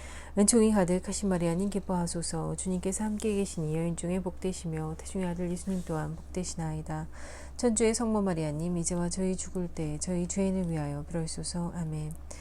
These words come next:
영광이 성부와 성자와 성령께 처음과 같이 이제와 항상 영원히. 아멘.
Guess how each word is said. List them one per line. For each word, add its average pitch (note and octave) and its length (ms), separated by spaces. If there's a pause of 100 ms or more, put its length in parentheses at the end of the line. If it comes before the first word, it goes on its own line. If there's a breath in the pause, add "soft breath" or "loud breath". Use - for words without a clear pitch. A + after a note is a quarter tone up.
(380 loud breath)
영광이 G#3 320
성부와 A3 360
성자와 G3+ 480
성령께 F3 680
처음과 G3 340
같이 F3+ 320
이제와 F#3 200
항상 F3 380
영원히. D#3+ 380
아멘. D3+ 420